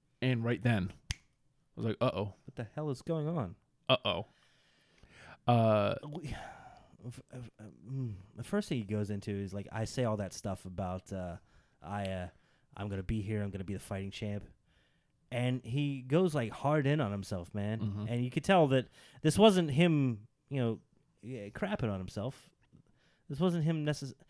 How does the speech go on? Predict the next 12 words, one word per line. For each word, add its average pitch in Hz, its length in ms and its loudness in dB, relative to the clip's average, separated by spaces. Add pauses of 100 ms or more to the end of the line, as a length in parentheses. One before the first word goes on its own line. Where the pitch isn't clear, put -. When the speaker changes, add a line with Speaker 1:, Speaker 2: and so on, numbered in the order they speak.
(300)
Speaker 2:
it's 160 140 -4
him 190 200 4
almost 185 260 2
feeling 185 260 2
like 156 140 0
he's 127 220 -2
letting 147 280 2
people 139 320 -4
down. 98 520 -2 (500)
Speaker 1:
Yeah. 117 140 0
Speaker 2:
And 139 100 6
it's, - 280 -6